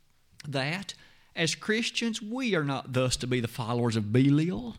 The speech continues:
the followers of unrighteousness, the followers of ungodliness, but rather,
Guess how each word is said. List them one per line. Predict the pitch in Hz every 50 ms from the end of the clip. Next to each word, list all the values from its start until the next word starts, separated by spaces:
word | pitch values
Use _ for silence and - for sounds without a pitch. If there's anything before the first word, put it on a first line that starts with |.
| - _ _ _ _
the | - 139
followers | 127 - 151 151 151 147 156 151 135 131
of | 135
unrighteousness, | 139 135 127 127 135 147 151 165 170 - - 190 - - - 208 220 226 - - - -
the | - 190
followers | 147 - 175 170 175 185 202 202 196 165
of | 165
ungodliness, | 170 165 156 139 117 131 135 147 165 180 185 196 196 196 202 214 226 214 - - - - - - - - - _ _ _
but | 147 165 151 160
rather, | 180 202 214 240 247 220 160 151 147 160 165 170